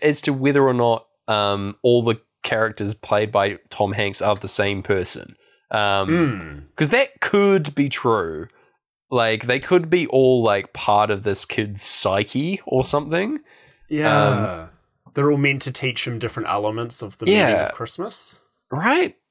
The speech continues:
Speaker 1: That would make sense. But it's, it, ah, it's not fully clear. But, uh,
Speaker 2: Yeah.
Speaker 1: I don't know. Um,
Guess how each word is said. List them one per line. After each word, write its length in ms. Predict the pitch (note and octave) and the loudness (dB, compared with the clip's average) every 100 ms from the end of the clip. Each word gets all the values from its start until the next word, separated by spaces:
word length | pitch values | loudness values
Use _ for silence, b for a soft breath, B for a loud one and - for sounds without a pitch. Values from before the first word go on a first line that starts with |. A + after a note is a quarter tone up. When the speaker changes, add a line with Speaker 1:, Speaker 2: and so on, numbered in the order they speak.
| _ _ _ _ - | _ _ _ _ -2
Speaker 1:
That 120 | A#3 | 0
would 120 | C#4 | 2
make 220 | G#3 D#3 | 2 0
sense. 640 | C#3 A2 F#2 - - - - _ _ _ _ | 2 0 0 -4 -4 -4 -6 _ _ _ _
But 340 | - D3 C3 - - | 0 2 2 0 -4
it's, 300 | D#3 - - _ _ - | -4 -4 -10 _ _ -6
it, 160 | D3 - _ - | -6 -6 _ -6
ah, 280 | - C3 A#2+ | -4 -4 -2
it's 320 | B2 - - | -2 -2 0
not 340 | F3+ F3+ - | 2 2 -2
fully 380 | - - C#3+ B2 | -8 -2 2 2
clear. 540 | A2+ A2 A2 F2+ F2+ - _ _ _ - | 0 0 2 2 0 -4 _ _ _ -6
But, 240 | G#2+ D2+ | -4 -2
uh, 40 | |
Speaker 2:
Yeah. 260 | A2+ G#2+ - | 0 -2 -2
Speaker 1:
I 80 | A2+ | -2
don't 120 | G#2 F2+ | -2 -2
know. 240 | E2+ F2 - B B C3 | -4 -4 -8 B B -6
Um, 400 | - B2 A#2+ A2+ | -2 0 0 -2